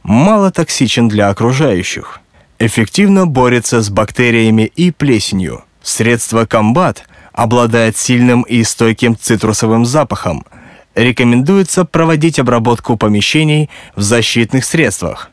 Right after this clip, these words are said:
Одного баллона хватает на площадь квартиры от сорока до семидесяти квадратных метров. Неоспоримыми преимуществами комбата являются удобство в использовании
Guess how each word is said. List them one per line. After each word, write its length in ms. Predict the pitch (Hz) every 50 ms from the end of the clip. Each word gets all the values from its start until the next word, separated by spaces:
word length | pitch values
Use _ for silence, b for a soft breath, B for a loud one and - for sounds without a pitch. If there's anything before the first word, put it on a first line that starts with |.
| _ _ _ B B B B B B B B B B _
Одного 380 | - 117 113 113 117 113 113 110
баллона 420 | 104 113 127 170 202 202 175 160
хватает 640 | 156 - - 131 123 - - 120 117 113 113 - -
на 140 | 120 113 110
площадь 480 | - 117 113 113 113 - - 110 -
квартиры 580 | - - 107 104 98 - 175 175 175 175 175 156 B B B B B B
от 160 | - 110 113
сорока 460 | - - 117 107 107 110 - 170 185 180
до 260 | 139 98 95 113 104
семидесяти 720 | - - 110 110 117 120 123 127 - - 127 - 143 143
квадратных 640 | 139 - 127 104 95 101 101 95 - - 101 - -
метров. 460 | 147 131 - - 73 71 - - - _ b b b b b b b -
Неоспоримыми 840 | 104 110 120 120 123 - - - 127 147 190 190 185 180 175 175 165
преимуществами 880 | - - 147 147 147 151 147 143 127 - - 110 - - 113 107 107
комбата 540 | 104 - 113 107 107 110 123 160 175 160 -
являются 720 | 156 160 165 156 160 151 113 98 92 80 - - - 71 - - _ _ _ _ _
удобство 600 | 127 120 107 123 127 107 - - - 117 117 113
в 80 | 107 107
использовании 800 | 110 - - 190 202 202 135 123 104 98 90 82 - 65 -